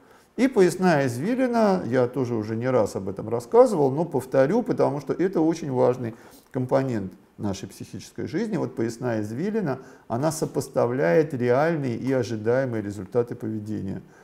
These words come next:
То есть она анализирует, а насколько вообще удалось, ну, например, за счет агрессивного взаимодействия решить ту или иную проблему.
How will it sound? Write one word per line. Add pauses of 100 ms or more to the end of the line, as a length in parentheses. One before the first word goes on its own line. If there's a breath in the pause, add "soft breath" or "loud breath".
(220 loud breath)
То
есть
она
анализирует, (380 loud breath)
а
насколько
вообще
удалось,
ну,
например,
за
счет
агрессивного
взаимодействия (260 loud breath)
решить
ту
или
иную
проблему.